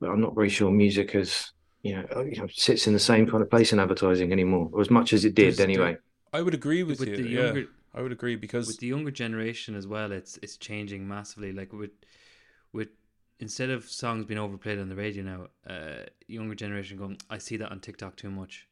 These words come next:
Speaker 2: Mm.
Speaker 3: And, and they're, then this is, this is a, this is this song on TikTok, this is that song on TikTok. And even to the point where they,
Speaker 2: The burnout
Speaker 3: they
Speaker 2: is
Speaker 3: won't know the
Speaker 2: quicker.
Speaker 3: song until it gets to that point
Speaker 2: Mm.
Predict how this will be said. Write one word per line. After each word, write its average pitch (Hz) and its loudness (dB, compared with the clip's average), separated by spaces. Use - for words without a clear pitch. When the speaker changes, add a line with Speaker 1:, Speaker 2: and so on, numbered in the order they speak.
Speaker 2:
Mm. 110 -8
Speaker 3:
And, 101 -8
and 101 -8
they're, 101 -4
then 101 -8
this 104 -12
is, 98 -16
this 95 -12
is 95 -14
a, 98 -8
this 98 -12
is 95 -18
this 104 -12
song 104 -8
on 98 -10
TikTok, 98 -16
this 101 -12
is 90 -14
that 98 -14
song 98 -12
on 95 -12
TikTok. 95 -14
And 107 -6
even 120 -4
to 113 -10
the 113 -4
point 113 -6
where 104 -6
they, 98 -6
Speaker 2:
The 104 -12
burnout 135 -4
Speaker 3:
they 110 -2
Speaker 2:
is 117 -4
Speaker 3:
won't 117 -8
know 110 -6
the - -6
Speaker 2:
quicker. 101 -10
Speaker 3:
song 113 -4
until 104 -10
it 101 -10
gets 107 -8
to - -20
that 98 -10
point 110 -10
Speaker 2:
Mm. 113 -10